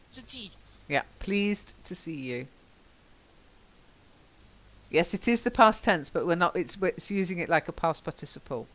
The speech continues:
Speaker 2: Okay.
Speaker 1: Okay. All right.
Speaker 2: Okay.
Speaker 1: Okay. Good. Oh, this one. Uh,
Speaker 2: <laughs>
Speaker 1: okay. All right. <laughs> Gosh. <laughs>
Speaker 2: And you can also use it as an adjective.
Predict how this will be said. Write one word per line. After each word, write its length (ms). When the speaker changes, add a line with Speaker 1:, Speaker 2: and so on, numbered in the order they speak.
Speaker 2:
Okay. 360
Speaker 1:
Okay. 360
All 100
right. 500
Speaker 2:
Okay. 300
Speaker 1:
Okay. 540
Good. 260
Oh, 100
this 300
one. 220
Uh, 200
Speaker 2:
<laughs> 60
Speaker 1:
okay. 160
All 100
right. 240
<laughs> 540
Gosh. 420
<laughs> 40
Speaker 2:
And 160
you 80
can 140
also 220
use 180
it 160
as 140
an 160
adjective. 760